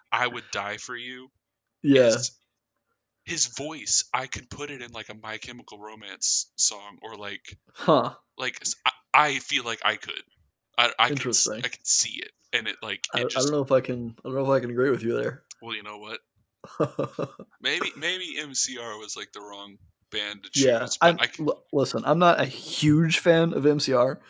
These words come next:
Speaker 2: but they got, they got, they got some good chops,
Speaker 1: Yeah, they
Speaker 2: honestly.
Speaker 1: got, they got some bops, that's for sure.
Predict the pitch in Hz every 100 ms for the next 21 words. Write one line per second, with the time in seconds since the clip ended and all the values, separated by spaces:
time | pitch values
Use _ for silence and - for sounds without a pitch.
0 | - _ - 110 - - 135 - - 131
1 | 185 - - - 190 160 143 131 117 -
2 | - - 120 110 180 220 - - 180 -
3 | - 113 120 120 - - 117 - - -